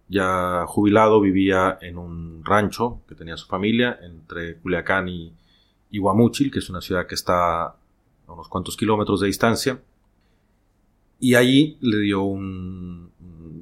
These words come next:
una embolia, un accidente cerebrovascular, como, como se acostumbra a decir, y quedó paralizado una parte del cuerpo. Estuvo muy grave en el hospital, pero después convaleció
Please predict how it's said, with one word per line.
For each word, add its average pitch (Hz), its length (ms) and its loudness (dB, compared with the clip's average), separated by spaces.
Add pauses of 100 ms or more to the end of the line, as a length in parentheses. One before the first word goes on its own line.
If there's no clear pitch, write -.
(360)
una 80 140 -10
embolia, 95 540 2
un 87 380 -10
accidente 87 720 -6 (500)
cerebrovascular, 95 1040 2
como, 90 380 -12
como 98 180 -6
se 92 80 -6
acostumbra 104 440 0
a - 20 8
decir, 127 420 0 (140)
y 104 100 -8
quedó 92 640 -4
paralizado 95 600 2
una 92 140 0
parte 87 260 -2
del 90 120 -2
cuerpo. 117 400 4 (1040)
Estuvo 113 340 6
muy 110 140 6
grave 117 220 6
en 113 40 4
el 113 80 8
hospital, 139 400 6
pero 120 140 6
después 98 280 2
convaleció 92 800 0